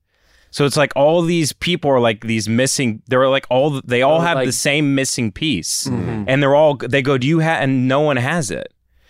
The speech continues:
Speaker 1: The, the, his nurse is an enabler.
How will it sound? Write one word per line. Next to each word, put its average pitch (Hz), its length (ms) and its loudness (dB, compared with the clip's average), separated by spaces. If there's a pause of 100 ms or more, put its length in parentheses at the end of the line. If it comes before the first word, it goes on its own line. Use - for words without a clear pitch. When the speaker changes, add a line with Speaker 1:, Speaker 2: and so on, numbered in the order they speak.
(260)
Speaker 1:
The, 123 500 4
the, 110 680 0 (120)
his 113 220 -2
nurse 117 460 0
is 123 140 -4
an 117 140 -2
enabler. 107 680 -2